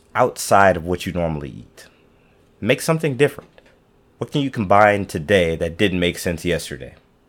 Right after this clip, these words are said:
Because we all know that one person that we grew up with that ate something you were like, "Ew." And, and we're not talking about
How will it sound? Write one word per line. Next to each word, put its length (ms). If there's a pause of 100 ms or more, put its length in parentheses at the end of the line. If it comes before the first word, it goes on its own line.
(1700)
Because 300
we 180
all 220
know 140
that 160
one 180
person 360
that 100
we 80
grew 260
up 140
with 320 (600)
that 200
ate 220
something 440
you 140
were 100
like, 320
"Ew." 440 (100)
And, 320
and 300
we're 120
not 220
talking 240
about 320